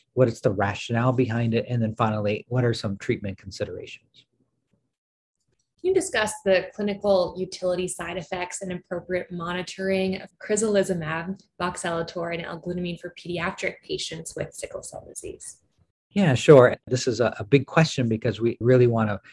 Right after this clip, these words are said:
Speaker 1: maybe take each of these medicines, uh, separately and kinda discuss each one in detail. So I'll, I'll start with one that was approved first, uh, back in two thousand seventeen. That's L-glutamine. L-glutamine is an antioxidant. It, it has the rationale behind,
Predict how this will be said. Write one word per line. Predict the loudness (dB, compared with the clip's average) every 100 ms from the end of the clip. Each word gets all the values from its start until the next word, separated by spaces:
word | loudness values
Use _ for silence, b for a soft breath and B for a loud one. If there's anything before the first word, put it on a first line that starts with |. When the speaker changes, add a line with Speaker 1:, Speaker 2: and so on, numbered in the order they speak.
| b _
Speaker 1:
maybe | -2 -2 -4 -2
take | -2 -2 0
each | 2 4 2
of | 2
these | 0 2
medicines, | 0 0 -2 -4 -4 -6
uh, | -8 2
separately | 6 8 8 6 4 0 -2
and | -8
kinda | -2 -2
discuss | -2 -8 -2 0 0 -4
each | -10 -10 -8
one | -6 -4
in | -6 -8
detail. | -10 -8 -10 -10
So | 2 2
I'll, | 4
I'll | 2
start | 4 6 8
with | 6 6
one | 2 4 4
that | 2
was | -2
approved | -2 -2 -2 -2
first, | 4 6 6 4 0 -8 B B B B B -6
uh, | 0
back | 0 0
in | -2
two | 0
thousand | 2 2 0
seventeen. | 0 0 -2 -2 -4
That's | -2 -4 0
L-glutamine. | 0 4 6 6 6 0 -6 -8 B B B -4
L-glutamine | 4 6 8 8 6 6
is | 4
an | 0 0
antioxidant. | 2 2 2 0 -2 -4 -2 0 2 0 -2
It, | -8 -8
it | -12
has | -8 -6 -6 0
the | 2
rationale | 4 2 0 -2 0 0
behind, | 0 0 -2 -2 -6